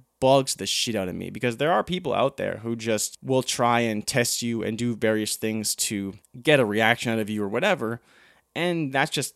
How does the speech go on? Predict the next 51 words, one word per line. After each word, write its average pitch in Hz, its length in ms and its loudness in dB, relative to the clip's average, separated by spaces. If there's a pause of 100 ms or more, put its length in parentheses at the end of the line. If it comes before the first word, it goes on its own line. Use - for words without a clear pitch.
how 127 220 2
they 107 140 2
are. 120 140 4
Maybe 113 200 -2
that's 113 160 0
how 107 240 2
they 98 300 -2 (100)
interact 107 360 0
with 117 100 -8
people. 131 280 -4
Maybe 113 120 -6
that's - 160 0
how 117 100 -2
they 92 140 -4
judge 110 260 0
people. 110 420 -4 (180)
It's - 100 -20
hard 240 160 4
to 170 40 0
say. - 360 -2 (120)
But 123 500 2
for 127 140 -6
me, 180 380 2
like, 120 320 -2
especially 214 300 -4
when 170 100 -2
I'm 117 80 0
dealing 127 240 0
with 104 100 -4
clients 120 360 -2
specifically, 120 500 -8
l-, 101 180 -8 (240)
clients 202 420 0
are, 92 180 -2 (120)
uh, - 140 -16
first 139 320 -4
of 85 60 -12
all, 80 100 -2
a - 40 -6
pain 113 180 -4
in 92 80 -6
the 92 100 -6
ass. 65 320 -12 (360)
But 120 540 0 (460)
once 233 260 0
you 302 80 4
get - 160 0
past 113 460 -2
that, 110 320 0
it's - 180 -4
like, 139 220 0